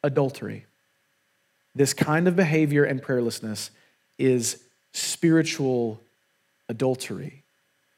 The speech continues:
It is saying to God, the one that I have covenanted with for a life, an eternal life of covenant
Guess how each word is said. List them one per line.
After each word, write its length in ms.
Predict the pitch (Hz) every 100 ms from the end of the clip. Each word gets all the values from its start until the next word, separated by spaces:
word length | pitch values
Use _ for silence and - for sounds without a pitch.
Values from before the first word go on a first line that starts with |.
| _ _
It 120 | 151
is 160 | 165 -
saying 540 | 170 156 180 185 180
to 140 | 185 170
God, 600 | 160 143 98 95 139 147 _ _ _ _ _ _ _ _ _ _ _ _ _ _ _
the 80 | 139
one 300 | 139 170 180
that 100 | 165
I 120 | 165
have 360 | 165 147 123 - _ _ _ _ _ -
covenanted 840 | - 160 175 190 180 175 165 156
with 320 | 139 143 123 - -
for 440 | 156 139 127 117 - _ _ _ _ 143
a 420 | 139 131 123 113 _ _ _ _ _ -
life, 880 | 123 127 156 156 107 - - - _ _ _ -
an 100 | 151
eternal 840 | 147 - - 180 175 156 135 120 _ _ _
life 640 | 123 147 143 107 107 - _
of 300 | 147 139 120 - _ _ -
covenant 480 | - 156 165 165